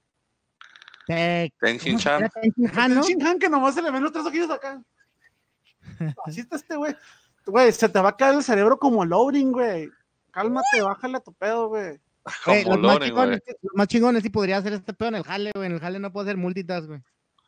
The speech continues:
Speaker 2: No lo dudo ni tantito, güey. Vamos a ir
Speaker 3: Ya,
Speaker 2: dando, pues,
Speaker 3: ya lo
Speaker 2: jornada
Speaker 3: dije,
Speaker 2: dominical.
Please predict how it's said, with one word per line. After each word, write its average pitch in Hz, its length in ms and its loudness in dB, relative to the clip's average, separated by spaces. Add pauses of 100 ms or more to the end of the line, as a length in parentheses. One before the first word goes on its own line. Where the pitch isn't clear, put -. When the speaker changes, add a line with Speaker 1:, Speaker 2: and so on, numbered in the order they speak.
(2000)
Speaker 2:
No 107 180 -2
lo 113 100 2
dudo 113 200 6
ni 110 100 -6
tantito, 95 560 -4
güey. 92 140 -2 (1160)
Vamos 120 260 0
a 123 60 0
ir 117 60 0
Speaker 3:
Ya, 120 80 4
Speaker 2:
dando, 123 300 0
pues, 135 560 0
Speaker 3:
ya 185 80 -4
lo 202 80 -2
Speaker 2:
jornada 123 300 2
Speaker 3:
dije, 143 60 4
Speaker 2:
dominical. 127 720 0